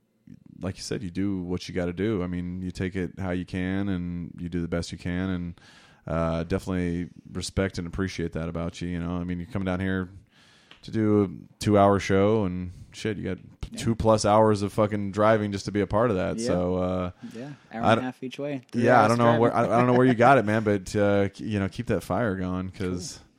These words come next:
Speaker 1: that's where it's at. God, and that's, and I feel like that is, like, the most crucial thing you lose as you start to get older.
Speaker 2: Mm-hmm.
Speaker 1: You know, that burning desire in you to put yourself in those adverse situations and be uncomfortable and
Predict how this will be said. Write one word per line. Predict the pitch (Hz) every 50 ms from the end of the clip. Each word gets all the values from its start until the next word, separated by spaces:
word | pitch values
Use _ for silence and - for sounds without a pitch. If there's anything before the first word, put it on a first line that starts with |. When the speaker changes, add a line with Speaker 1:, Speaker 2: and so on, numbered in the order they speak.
| _ _ _ _ _ _ -
Speaker 1:
that's | - 101 -
where | 127
it's | 110 -
at. | 127 127 110 95 90 98
God, | - 131 135 117
and | 104 107
that's, | 123 147 - - - _ - _ _ _ _ -
and | - 101
I | 104
feel | - - 170 170
like | 135 110 - -
that | 107 107 117 123 92
is, | 98 107 101 90 95
like, | 98 92 90 90 - - - _ _ _ _ _ _ _ _ _ _ _ _ _ _ _ - 67 - _ - 76
the | - 104 95
most | 98 101 98 -
crucial | - - - 107 - - 90
thing | - 101 92 90
you | 87 90 90
lose | 87 87 90 90 87 78 71 - -
as | - 67 85 90
you | - -
start | - - 90 78
to | - -
get | 78 -
older. | - - 82 - - 50 50 - 90 - - -
Speaker 2:
Mm-hmm. | 120 117 117 117
Speaker 1:
You | 90
know, | 85 82
that | 85 80 69 - -
burning | - 87 92 95 92 90 87
desire | 87 90 92 - 67 65 78 82 80 64 60
in | 62 78 85
you | 78 76 78
to | 78 - 87 78 85 - _ _ _ _ - _ _ -
put | - 107 -
yourself | 98 - - 65 73 -
in | 85
those | 82 85 85
adverse | 85 82 82 - 71 80 90 -
situations | - 82 - - 82 80 82 85 - - - 82 87 87 87
and | 87 90 87 87 87 - - -
be | - 92
uncomfortable | 90 90 90 - 95 85 85 - 82 90 90 90 90 90
and | 87 87 87